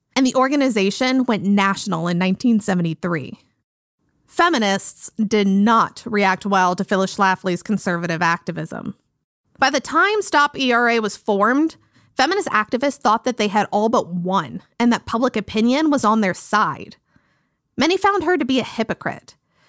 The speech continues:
She preached that women should stay at home while she was almost never in hers,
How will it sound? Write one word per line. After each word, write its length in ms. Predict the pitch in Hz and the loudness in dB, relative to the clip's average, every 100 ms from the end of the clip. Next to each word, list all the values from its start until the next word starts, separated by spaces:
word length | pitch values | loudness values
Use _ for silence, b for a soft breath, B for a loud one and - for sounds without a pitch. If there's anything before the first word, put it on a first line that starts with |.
| - | -6
She 140 | 285 | -4
preached 560 | 240 - 302 359 - 247 | -4 -2 -2 -2 -4 -2
that 260 | 233 208 | 0 0
women 320 | 208 214 277 269 | 0 2 2 0
should 220 | 226 196 | -2 -4
stay 260 | - 226 | -2 0
at 80 | 214 | 0
home 420 | 208 220 240 285 | -2 0 2 2
while 220 | 277 220 202 | 0 0 -2
she 240 | - 262 | -2 -2
was 140 | 302 - | -2 0
almost 340 | 262 247 - | 2 2 0
never 500 | 202 202 240 226 220 | 0 2 2 0 0
in 140 | 185 | -2
hers, 500 | - 208 143 95 - | -2 -2 -2 -6 -18